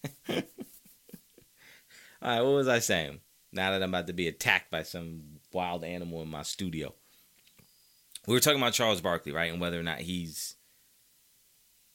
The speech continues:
um, upset with his career. Yeah. We in the media place this incredible value on your career is not a great career unless you win championships. And how many do you win? And where do you rank all time?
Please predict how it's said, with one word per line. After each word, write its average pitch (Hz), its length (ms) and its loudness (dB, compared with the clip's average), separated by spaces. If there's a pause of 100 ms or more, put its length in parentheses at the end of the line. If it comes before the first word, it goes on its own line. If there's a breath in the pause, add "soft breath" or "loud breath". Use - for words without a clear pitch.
(280)
um, 80 640 -6 (1040)
upset 90 320 4
with 87 80 -2
his - 80 -4
career. 82 280 -6
Yeah. 117 220 6 (1080 loud breath)
We 208 260 2
in 170 220 -2
the 156 60 -2
media 123 460 -2 (1040)
place 135 320 6
this 127 220 4
incredible 117 680 0
value 92 560 0
on 90 260 -4
your 85 100 -4
career 120 540 2
is 104 180 -4
not 104 180 0
a 98 60 -2
great 92 260 -2
career 92 300 -4
unless 90 320 -6
you 87 60 -6
win 85 180 -6
championships. 80 600 -6
And - 100 -12
how 98 120 0
many 104 280 -4
do 87 100 -10
you 95 160 -6
win? 98 240 -4
And 65 100 -10
where 90 140 0
do 104 80 -2
you 104 140 -2
rank 104 280 -2
all 90 180 -2
time? 98 340 -6